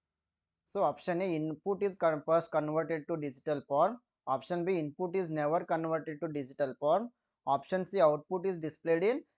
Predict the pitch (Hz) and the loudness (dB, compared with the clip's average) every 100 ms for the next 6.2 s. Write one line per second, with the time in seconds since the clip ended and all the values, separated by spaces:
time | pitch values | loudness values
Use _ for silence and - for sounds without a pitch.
0 | - 139 143 143 156 147 147 147 190 240 | -12 -6 -6 -4 0 0 0 2 2 -2
1 | _ _ _ _ _ _ _ _ _ _ | _ _ _ _ _ _ _ _ _ _
2 | _ _ _ _ _ _ - 190 147 - | _ _ _ _ _ _ 0 4 4 2
3 | 175 170 208 262 156 151 151 135 135 117 | -4 -2 -2 -2 2 2 4 0 -4 -8
4 | 117 123 - 175 175 196 165 143 165 170 | -8 -10 -4 -2 0 0 0 4 4 4
5 | 160 - 151 151 156 226 165 147 - 196 | 0 -2 -2 -2 -2 2 4 2 0 -2
6 | 180 151 | 0 -4